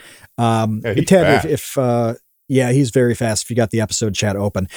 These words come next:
Speaker 1: But look, he, he pops up this non-dairy creamer thing. It says commonly called tea whitener or
Speaker 2: Tea
Speaker 1: coffee
Speaker 2: whitener.
Speaker 1: whitener. It,
Speaker 2: There you go.
Speaker 1: that's suspiciously racist. That's very strange. That's just an
Speaker 2: <laughs>
Speaker 1: odd way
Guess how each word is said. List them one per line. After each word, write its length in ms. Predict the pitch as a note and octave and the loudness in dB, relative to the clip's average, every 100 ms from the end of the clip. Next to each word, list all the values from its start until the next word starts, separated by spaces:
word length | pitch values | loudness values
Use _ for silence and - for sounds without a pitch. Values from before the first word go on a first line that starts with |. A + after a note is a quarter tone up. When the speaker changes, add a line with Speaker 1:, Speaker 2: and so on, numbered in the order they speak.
| - - - | -14 -14 2
Speaker 1:
But 120 | F#3 | 2
look, 240 | B3 D#4+ - | 4 2 4
he, 180 | C#3+ D#3 | 2 4
he 100 | E3 | 2
pops 320 | E3+ F#3 - | 2 0 0
up 160 | F#3 - | 0 0
this 180 | E3 | -2
non-dairy 480 | D3+ D#3 E3 E3 D#3+ | 0 0 2 2 2
creamer 360 | - D#3+ F#3+ E3+ | 0 -2 0 -2
thing. 380 | - G#2 G2+ A#2+ | -2 -2 -2 -4
It 100 | - | -2
says 180 | B2 - | -2 0
commonly 420 | F3 A3+ F#3+ D3+ | 0 2 2 2
called 400 | - C#3 B2+ B2 _ _ _ - | 4 4 4 -2 _ _ _ -12
tea 300 | - D#3+ F3 | -2 0 2
whitener 400 | D#3+ D#3+ - D3 | 2 0 2 4
or 40 | |
Speaker 2:
Tea 180 | G#3+ A#3 | 6 6
Speaker 1:
coffee 380 | A3+ A3+ C4 A#2+ | 6 4 6 4
Speaker 2:
whitener. 460 | F2 A#2+ - D3 - | 2 0 -2 -6 -2
Speaker 1:
whitener. 60 | |
It, 180 | - C#3 | 2 4
Speaker 2:
There 200 | F3 G#3 | 4 2
you 140 | B3 G#3 | 0 0
go. 280 | B3 D4+ | 2 4
Speaker 1:
that's 220 | A#3 C#4+ - | 4 2 0
suspiciously 760 | B3 - F3 E3 E3+ - D3+ | -4 -2 0 0 -2 2 2
racist. 420 | A#2+ C3 - A2 - | 4 2 2 -4 -6
That's 140 | F#3+ | 2
very 240 | A#3+ A3 - | 4 4 0
strange. 600 | - G#2+ G2+ F#2 F2 - | -6 -6 -6 -8 -2 4
That's 260 | - - | 4 2
just 180 | G#3 - | -4 -2
an 80 | C#3 | -2
Speaker 2:
<laughs> 40 | - | 0
Speaker 1:
odd 240 | B2+ C3 | 0 0
way 380 | A2+ A#2 A2+ | 2 2 2